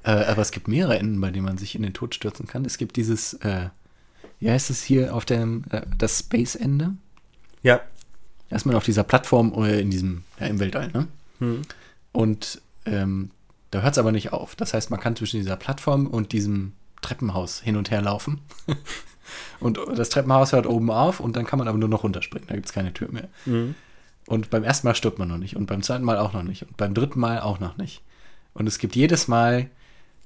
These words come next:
Speaker 1: der Erzähler wird so unglaublich traurig, das ist so herrlich.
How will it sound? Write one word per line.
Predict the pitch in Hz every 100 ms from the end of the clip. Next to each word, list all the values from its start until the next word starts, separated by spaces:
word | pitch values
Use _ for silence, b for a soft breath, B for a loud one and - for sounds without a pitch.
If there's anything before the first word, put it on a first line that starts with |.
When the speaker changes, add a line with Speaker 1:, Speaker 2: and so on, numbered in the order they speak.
| -
Speaker 1:
der | 117
Erzähler | 101 - 110 95
wird | 107
so | -
unglaublich | 107 95 92 -
traurig, | - 98 95 -
das | -
ist | -
so | 113
herrlich. | - 117 - -